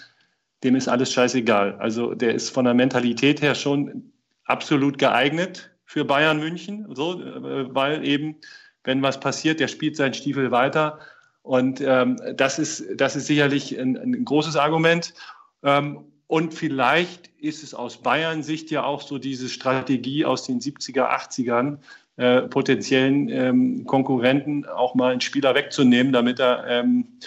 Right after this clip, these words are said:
bei den Bayern auf der Bank sitzt und, äh, die, die Schalker nicht besser macht. Also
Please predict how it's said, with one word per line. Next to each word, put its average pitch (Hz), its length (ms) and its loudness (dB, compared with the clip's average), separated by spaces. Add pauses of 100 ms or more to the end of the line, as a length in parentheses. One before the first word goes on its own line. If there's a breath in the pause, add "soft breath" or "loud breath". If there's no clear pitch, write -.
(220 loud breath)
bei 120 100 2
den 123 160 6
Bayern 139 240 4
auf 120 120 0
der 117 120 -4
Bank - 320 -12
sitzt - 420 -10
und, 107 400 -8
äh, 113 640 -2
die, 123 920 2
die 117 160 -2
Schalker 127 360 2
nicht 113 220 -2
besser 104 260 -2
macht. - 380 -12
Also 139 320 2